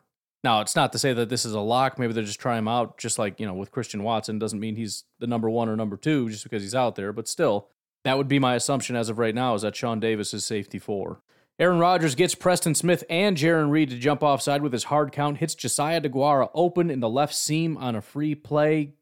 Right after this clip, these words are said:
Good Lord, I want football back so bad. I know we just watched it, but give me, give me another preseason game, man.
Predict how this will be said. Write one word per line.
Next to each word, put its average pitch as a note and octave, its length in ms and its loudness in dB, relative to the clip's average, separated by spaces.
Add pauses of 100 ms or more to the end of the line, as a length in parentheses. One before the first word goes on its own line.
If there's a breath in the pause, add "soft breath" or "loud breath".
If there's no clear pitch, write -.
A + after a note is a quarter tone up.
Good D#3 280 -2
Lord, C#3+ 440 2
I C3 60 2
want C#3+ 300 -2
football D3 320 0
back C3+ 300 0
so C3+ 220 -2
bad. C3 240 2
I A#2 60 0
know C3 120 2
we C#3+ 100 2
just C3+ 220 -4
watched C#3+ 320 -2
it, D3 60 -4
but C3+ 120 -4
give C3+ 140 -2
me, D#3+ 100 -2
give C#3+ 160 0
me G3+ 100 2
another D#3 220 0
preseason A#2+ 560 -2
game, G2+ 220 -4
man. G#2+ 240 -6